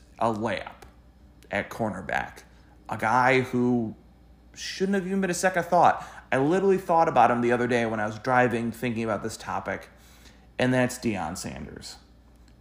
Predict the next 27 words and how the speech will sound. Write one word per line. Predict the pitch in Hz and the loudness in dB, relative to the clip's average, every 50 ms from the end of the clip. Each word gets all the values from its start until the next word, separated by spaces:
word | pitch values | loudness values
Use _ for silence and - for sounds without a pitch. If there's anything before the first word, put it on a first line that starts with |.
| - - - - - | -20 -20 -20 -10 -4
You're | 123 131 147 | -2 0 2
gonna | 170 185 180 | 2 0 0
hear | 160 - 196 202 196 175 147 135 135 139 131 - - - | 0 0 0 2 4 4 4 4 4 2 0 -6 -10 -6
in | - 123 127 | -4 -2 0
my | 127 127 127 123 | 2 2 2 2
spiel | 123 - - - 180 170 147 131 | 0 -2 -4 -2 2 2 4 4
in | 127 | 4
a | 120 | 2
little, | 120 120 117 120 113 101 85 | 2 2 2 2 2 2 2
little | 113 127 123 120 | 2 2 2 4
bit, | 117 135 127 - - | 6 6 6 6 6
I | 127 135 | 6 6
put | - - 131 - | 6 4 0 4
Patrick | - 120 117 117 - 85 - | 6 6 6 6 4 -2 -4
Peterson | - 117 101 101 98 - 113 104 | 0 0 0 0 0 -2 -2 -2
on | 98 90 | -2 -2
the | 87 87 | -4 -6
team. | - 107 85 73 57 - - - - - - - - - - - - | -6 -8 -8 -8 -8 -10 -14 -16 -18 -20 -20 -20 -20 -20 -20 -20 -6
Patrick | - - 185 196 196 202 190 | 2 6 6 6 6 4 -2
Peterson | - - 170 135 131 127 - 127 123 | 2 4 4 4 4 4 2 2 4
is | 117 110 107 | 2 2 2
my | 120 110 110 | 2 0 0
corner, | - - - - 120 117 104 98 92 87 82 92 - - - - - - - - - - - - - - - - - - - - - - - - | 0 -2 0 4 4 4 4 4 2 0 -2 -6 -10 -16 -20 -20 -20 -20 -20 -20 -20 -20 -20 -20 -20 -20 -20 -20 -20 -20 -20 -20 -16 -6 0 2
uh, | 110 107 95 | 4 4 4
my | 95 107 | 4 2
nickel | 120 123 127 127 120 - 117 110 107 104 92 92 - | 2 4 4 4 4 4 4 6 6 4 2 -2 -4
cornerback. | - - 107 95 92 82 80 69 64 65 - | -2 0 0 0 0 0 0 -2 -2 -4 -8